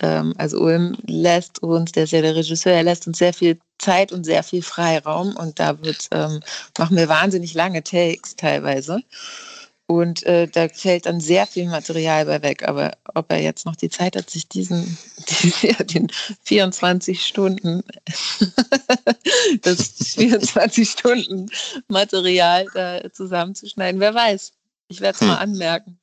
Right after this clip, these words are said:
Speaker 1: Vielleicht kommt da noch was.
Speaker 2: Wir alle profitieren ja gerade von den vielen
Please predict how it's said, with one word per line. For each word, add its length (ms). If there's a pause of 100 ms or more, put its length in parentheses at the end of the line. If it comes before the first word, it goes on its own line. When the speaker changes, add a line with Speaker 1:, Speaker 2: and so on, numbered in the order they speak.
Speaker 1:
Vielleicht 240
kommt 220
da 80
noch 160
was. 160 (960)
Speaker 2:
Wir 220
alle 160
profitieren 500
ja 120
gerade 260
von 180
den 340
vielen 380